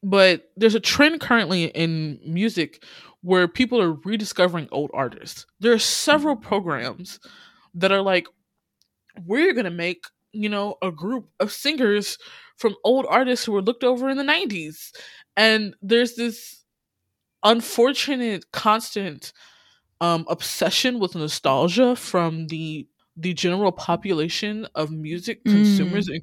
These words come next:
Speaker 1: Korea. So it's very hard for new artists to pop off. Like,
Speaker 2: That's interesting.
Speaker 1: if, like, Yoo Jae Suk, um, um, what is it? Yuki, not Yuki's, Yuki's on the Block. Um, Hang Out with Yoo Jae Suk.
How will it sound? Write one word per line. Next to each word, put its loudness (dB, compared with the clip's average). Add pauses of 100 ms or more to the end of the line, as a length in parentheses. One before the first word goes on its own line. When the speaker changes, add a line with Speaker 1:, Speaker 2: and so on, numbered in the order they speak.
Speaker 1:
Korea. -4
So -6
it's -10
very -2
hard 0 (420)
for -6
new -6
artists 0 (640)
to -6
pop 0
off. -8 (580)
Like, 2
Speaker 2:
That's -8
interesting. 0
Speaker 1:
if, -4 (560)
like, -2 (680)
Yoo 0
Jae 2
Suk, -4
um, -2 (100)
um, 0
what 4
is 2
it? 0 (120)
Yuki, 2
not 2
Yuki's, 2 (140)
Yuki's -2
on 0
the 0
Block. 2
Um, 0
Hang 6
Out 6
with 0
Yoo 0
Jae 2
Suk. 0